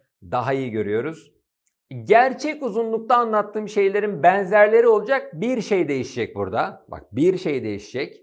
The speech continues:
Onu hemen söylüyorum. Şimdi gerçekte ölçeği bir bölü bir buçuk milyon olan Eğirdir Gölü iki santimetre karelik ölçüldüğüne göre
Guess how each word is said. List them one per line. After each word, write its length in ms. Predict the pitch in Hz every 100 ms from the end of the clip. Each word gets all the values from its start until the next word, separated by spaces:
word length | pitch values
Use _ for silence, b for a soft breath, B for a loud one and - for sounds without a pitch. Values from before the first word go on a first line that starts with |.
| _
Onu 180 | 165 180
hemen 260 | 185 165
söylüyorum. 520 | 135 135 101 101 117 175
Şimdi 300 | 311 226 233
gerçekte 720 | 269 269 214 - 107 120 - b b b -
ölçeği 640 | 220 277 254 269 262 233
bir 260 | 262 277 214
bölü 260 | 208 233
bir 180 | 208 233
buçuk 280 | 214 - 196
milyon 300 | 185 190 190
olan 520 | 170 127 123 185 - _
Eğirdir 400 | 196 247 262 233
Gölü 540 | 196 147 117 107 - _ _
iki 200 | 180 180
santimetre 680 | 254 247 233 226 226 226 220
karelik 520 | - 202 202 202 202
ölçüldüğüne 600 | - 180 180 185 175 196
göre 460 | 196 143 110 - -